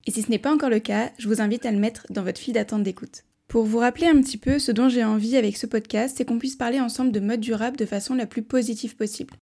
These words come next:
On ne va pas montrer du doigt tous les problèmes que l'industrie de la mode pose aujourd'hui,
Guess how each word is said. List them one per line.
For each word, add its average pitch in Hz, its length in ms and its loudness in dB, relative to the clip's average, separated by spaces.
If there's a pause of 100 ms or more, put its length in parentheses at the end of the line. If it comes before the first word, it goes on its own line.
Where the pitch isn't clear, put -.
(140)
On 226 80 4
ne 220 60 6
va 214 120 4
pas 247 160 4
montrer 254 300 4
du 226 100 0
doigt 220 300 2
tous 269 160 -6
les 214 80 4
problèmes 226 320 0
que 226 100 -2
l'industrie 220 480 0
de 214 60 2
la 202 60 0
mode 214 220 0
pose 220 200 -4
aujourd'hui, 208 520 0